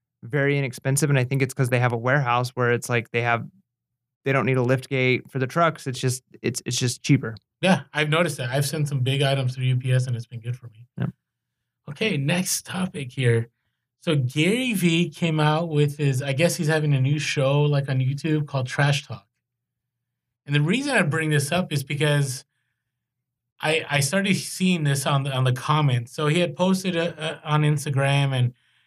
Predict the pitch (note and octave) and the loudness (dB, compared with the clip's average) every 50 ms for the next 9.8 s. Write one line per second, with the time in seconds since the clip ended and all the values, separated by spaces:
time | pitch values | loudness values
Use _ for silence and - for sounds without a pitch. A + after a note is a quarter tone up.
0 | _ _ - D3+ C#3 C#3 D3 D3 C#3+ - D3 C#3 C#3 C#3+ C#3+ C#3+ C#3 C3+ C3 - | _ _ -4 -2 0 2 2 2 0 0 0 0 2 2 2 2 0 -2 -4 -6
1 | - C#3 C3 C3 C3 C3+ C#3 D#3 G#3 A#3 A3+ - - - D#3+ D3+ - D3+ C#3+ C#3 | -2 0 0 2 2 2 2 2 2 0 0 -2 -4 -4 -4 -4 -2 0 2 2
2 | C3+ C3 C3 B2+ B2+ B2+ C3 B2+ B2+ B2+ B2+ B2+ B2+ B2+ D3 C#3 C3+ C3+ C#3 C#3 | 2 2 0 0 0 0 2 2 2 2 0 -2 -4 -6 -8 -4 0 2 4 4
3 | C3+ C3 B2+ A#2 A#2 C3 C3 B2+ C3 C3+ B2+ C3 E3+ F#3 A3+ - - - _ _ | 2 2 0 0 0 0 2 4 2 2 2 2 2 0 0 -2 -8 -16 _ _
4 | - D3+ D3 C#3 B2 A2+ - _ _ _ _ _ _ _ - C#3 C#3 D3 D3+ D3 | 4 6 6 6 4 0 -4 _ _ _ _ _ _ _ -4 -2 0 0 0 0
5 | C#3+ C#3+ C#3+ C#3+ - _ - G3+ G#3 G#3 G#3 G#3 F#3+ G#3+ G#3+ G#3+ G#3 F#3+ - - | 0 0 -2 -2 -6 _ -6 -2 -2 0 2 2 2 2 0 -2 -4 -4 -4 -2
6 | G3+ G3+ G3+ F#3+ - - F#3+ G3 G#3 G3+ F#3 E3 C#3+ - G#3+ G#3+ G3 G3 F#3 F3+ | -2 -2 -2 -4 -4 0 0 0 2 2 2 2 2 0 0 0 0 2 0 0
7 | D#3+ - - G3+ G3+ F#3+ G3 G3 G3 G3 F#3 F#3+ G3 F#3+ G3 F#3+ F#3 F#3 F#3 - | -2 -4 -4 -4 -2 -2 0 0 2 2 2 2 2 2 2 2 2 0 0 0
8 | F#3 E3+ D3+ - F#3+ F3+ - - F#3+ F#3+ F#3 F#3 F#3+ F3 D3+ F3+ F#3 F3+ F#3 F#3 | -2 -2 0 0 0 0 0 0 0 0 0 0 0 -2 0 2 2 4 2 2
9 | F3+ F3+ F3+ F3 F3 D#3 D3 - E3+ D#3+ D#3 D3+ D3 D3 C#3+ C#3+ | 2 2 0 0 -2 -2 -4 -6 -6 -2 2 2 4 4 2 0